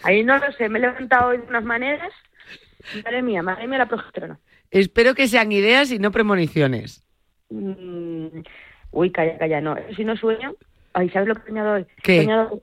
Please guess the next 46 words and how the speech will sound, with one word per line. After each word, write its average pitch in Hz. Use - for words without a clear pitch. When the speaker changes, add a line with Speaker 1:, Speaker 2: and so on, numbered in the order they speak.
Speaker 1:
que 190
me 175
iba 208
de 196
gira 196
por -
Soria. 151
Speaker 2:
Pe-, 165
pero, 175
¿qué 226
tipo 262
de 233
gira? 135
¿Y 185
por 190
Speaker 1:
Una 214
Speaker 2:
Soria? 202
¿Y -
Speaker 1:
gira 208
Speaker 2:
por 185
Speaker 1:
de -
Speaker 2:
qué? 202
Speaker 1:
ser, -
pues 185
iba 240
de 233
gira 247
por 208
Soria 226
haciendo 220
conferencias. 135
Iba 156
haciendo 208
conferencias 233
y -
me, 180
me 185
regalaba 180
a 220
la 220
gente, 226
eh, 175
zorromonstruos 196
así 202
de 190
porcelana. 151